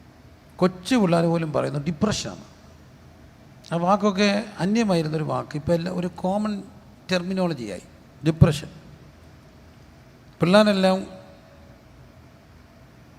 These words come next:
പുറത്ത് പോയപ്പോൾ, അവളുടെ വളർത്തുനായ വീട്ടിലിട്ട് പോയപ്പം തിരിച്ചു വന്നപ്പം വളർത്തുനായ ഇവരോട് മിണ്ടാതെ കട്ടിക്കീഴേ ഇരിക്കുക. അപ്പോൾ ആരാണ്ട് പറഞ്ഞു,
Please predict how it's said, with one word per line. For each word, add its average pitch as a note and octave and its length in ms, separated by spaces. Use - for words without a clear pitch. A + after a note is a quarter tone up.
പുറത്ത് E3 260
പോയപ്പോൾ, D3+ 440
അവളുടെ D3+ 180
വളർത്തുനായ F3+ 580
വീട്ടിലിട്ട് D#3 500
പോയപ്പം C#3 340
തിരിച്ചു D#3 300
വന്നപ്പം C#3 380
വളർത്തുനായ D3+ 540
ഇവരോട് D3 260
മിണ്ടാതെ D3+ 380
കട്ടിക്കീഴേ D3 420
ഇരിക്കുക. B2 280
അപ്പോൾ - 800
ആരാണ്ട് D#3 220
പറഞ്ഞു, C#3 220